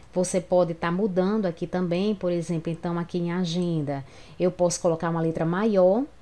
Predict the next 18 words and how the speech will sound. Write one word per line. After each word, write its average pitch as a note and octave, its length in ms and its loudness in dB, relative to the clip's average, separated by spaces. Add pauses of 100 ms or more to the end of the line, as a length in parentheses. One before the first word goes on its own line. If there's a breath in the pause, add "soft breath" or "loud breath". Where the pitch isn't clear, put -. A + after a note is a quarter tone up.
tá D#3 140 -2
certo? F3+ 420 -2
Se - 160 -4
eu E3+ 60 0
quiser, F#3 520 0
aqui E3+ 260 -4
se - 120 -4
eu E3+ 40 -2
desejar, D#3+ 720 0 (400 loud breath)
eu F3 100 4
posso E3+ 320 0
colocar E3 540 2
um D#3+ 140 0
texto, D#3 680 0
é, D#3+ 220 2
uma D#3+ 180 0
letrinha D#3+ 480 0
grande, D#3 640 0